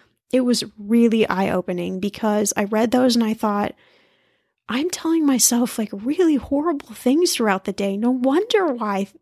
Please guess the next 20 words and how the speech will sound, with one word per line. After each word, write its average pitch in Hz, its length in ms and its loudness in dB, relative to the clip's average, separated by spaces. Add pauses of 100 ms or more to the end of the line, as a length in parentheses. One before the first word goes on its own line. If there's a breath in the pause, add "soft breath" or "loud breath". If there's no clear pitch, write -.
(120)
th-, 226 180 -10 (140)
this 240 280 2
isn't 220 260 -2
working 208 460 -4
or 202 100 -6
that 233 240 4
isn't 240 300 0
working. 196 580 -6 (680)
What 269 240 2
if 359 120 0
I 339 120 2
started 302 400 0
to 294 80 0
change 262 420 0
those 254 260 2
even 247 260 0
just 247 240 -2
a 226 60 -2
little 262 380 0
bit?" - 460 -8